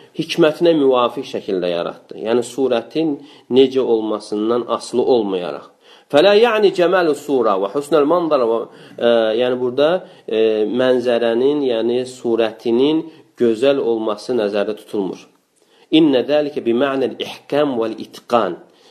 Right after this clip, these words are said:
Yəni bunun mənası ihkam və itqan deməkdir. Yəni Allah Taala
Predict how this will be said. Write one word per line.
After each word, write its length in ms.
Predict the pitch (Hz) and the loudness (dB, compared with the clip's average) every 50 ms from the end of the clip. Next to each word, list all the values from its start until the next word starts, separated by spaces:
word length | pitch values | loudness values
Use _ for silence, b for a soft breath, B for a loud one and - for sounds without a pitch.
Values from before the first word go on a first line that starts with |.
| b b b b _ | b b b b _
Yəni 280 | 113 107 113 113 113 104 | -4 -2 0 0 0 0
bunun 220 | 101 110 131 135 123 | 0 0 0 0 0
mənası 680 | 117 113 107 104 101 101 98 98 98 - - - 127 143 156 170 180 175 B B B B B B B _ | 0 -2 -2 -2 -2 -2 -4 -4 -4 -8 -6 -2 0 2 2 0 -2 -6 B B B B B B B _
ihkam 580 | 123 - - - - - - 147 147 160 151 131 | -4 -4 -4 -12 -18 -4 -2 0 0 2 0 -2
və 100 | 123 127 - | -4 -4 -6
itqan 500 | - - - - - - 123 113 107 98 | -10 -16 -18 -14 -2 0 0 0 0 0
deməkdir. 460 | 92 87 90 87 87 - - 120 120 | -2 -4 -4 -6 -8 -6 -4 -4 -2
Yəni 400 | 113 120 123 120 113 120 131 151 156 156 B B B B B | 0 0 2 2 2 0 0 0 -2 -6 B B B B B
Allah 460 | - 104 107 110 123 139 139 131 117 127 | -4 -2 -2 0 0 0 -2 -2 -6 -8
Taala 520 | - 120 113 110 110 107 113 120 135 | -6 -4 -2 0 0 0 0 0 0